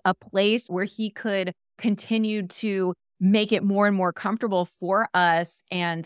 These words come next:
I think, though, that it was key that he was already somebody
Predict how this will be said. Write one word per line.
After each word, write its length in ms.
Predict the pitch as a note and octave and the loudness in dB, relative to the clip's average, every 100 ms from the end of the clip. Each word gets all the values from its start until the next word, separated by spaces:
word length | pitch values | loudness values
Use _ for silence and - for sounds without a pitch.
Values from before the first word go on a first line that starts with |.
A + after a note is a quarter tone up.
| - | -2
I 140 | F#3+ | 0
think, 260 | A3 F4+ G#4 | 0 -4 -2
though, 160 | C4+ B3 | 0 2
that 200 | G3+ F#3 | 2 2
it 100 | F3+ | -2
was 320 | E3 F#3 F#3+ | 0 -2 -2
key 320 | - F#3 F3+ F3 | -6 -4 -4 0
that 200 | F3+ E3+ | 0 0
he 140 | G#3 | -4
was 200 | F#3 F#3 - | -4 -4 -2
already 400 | F#3 F#3+ F#3+ F#3 | 2 2 2 -2
somebody 720 | F3+ - F#3 F3+ F3 F3 F3 | -4 -2 0 2 0 0 -4